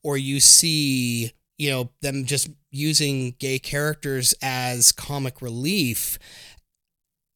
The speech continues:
I mean, yeah, that, that is negative. In a lot of ways, it is bad,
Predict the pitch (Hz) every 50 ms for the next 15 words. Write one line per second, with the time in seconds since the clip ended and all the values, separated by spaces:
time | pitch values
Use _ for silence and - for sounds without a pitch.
0 | _ _ 165 190 190 185 190 175 175 214 269 254 180 160 151 147 135 151 143 180
1 | 233 185 160 143 127 123 123 123 131 151 175 233 220 185 - - - - _ 160
2 | 151 143 143 147 151 151 151 151 180 185 180 165 156 151 139 123 127 123 127 139
3 | 180 226 247 233 -